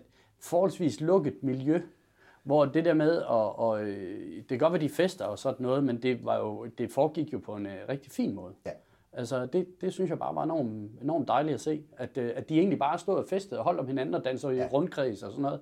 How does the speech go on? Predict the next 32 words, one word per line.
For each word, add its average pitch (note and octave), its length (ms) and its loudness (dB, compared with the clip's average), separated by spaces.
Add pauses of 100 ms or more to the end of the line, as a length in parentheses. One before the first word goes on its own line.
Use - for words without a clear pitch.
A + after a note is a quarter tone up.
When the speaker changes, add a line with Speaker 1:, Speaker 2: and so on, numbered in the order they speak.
(120)
Speaker 2:
Ja. G2+ 60 -10 (260)
Speaker 1:
Altså, C3 340 0
det B2+ 140 -2
var C#3 60 4
jo C#3 60 4
slet D3 200 2
ikke, D#3+ 200 2
øh, A2 120 -2
sådan C#3 100 -4
noget D3+ 120 2
med B2+ 80 2
slagsmål, A#2+ 520 0
altså. C#3+ 180 -2 (260)
Altså, C#3+ 120 -4
det - 40 -6
var E3 60 4
simpelthen F#3 160 0
bare E3 140 2
så D#3 100 -12
fedt. G#3 320 -4
Altså, C3+ 300 -6
det C#3 180 -8
var D#3 40 0
sådan D#3 140 -4
en C#3 60 -4
glad, E3+ 200 4 (560)
øh, B2 120 -2
attitude. C#3 640 -2 (240)
Øh, A#2 180 -2 (800)
og D3 160 0
det, A3+ 260 2
det, G3+ 280 2